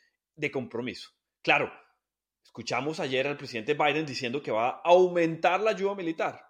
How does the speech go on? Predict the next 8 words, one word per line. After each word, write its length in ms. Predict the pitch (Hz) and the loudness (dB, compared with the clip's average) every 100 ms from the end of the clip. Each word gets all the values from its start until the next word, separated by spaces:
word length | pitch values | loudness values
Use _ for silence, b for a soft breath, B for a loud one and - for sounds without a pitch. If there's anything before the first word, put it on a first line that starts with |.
| _ _ | _ _
pero 200 | - 123 | -8 -6
nunca 640 | 127 135 175 208 254 311 - _ | -6 -4 -6 -6 -10 -10 -16 _
de 100 | - | -14
tropas. 680 | - 220 220 214 - - - _ _ _ | 0 4 4 2 -8 -14 -20 _ _ _
Nadie 340 | 120 135 196 | -2 2 2
está 280 | 226 - 190 | 0 -2 -4
poniendo 380 | 208 190 190 208 | -4 -6 -4 -4
soldados. 880 | 208 113 107 135 151 64 - - | -4 -4 -4 -4 -4 -8 -14 -20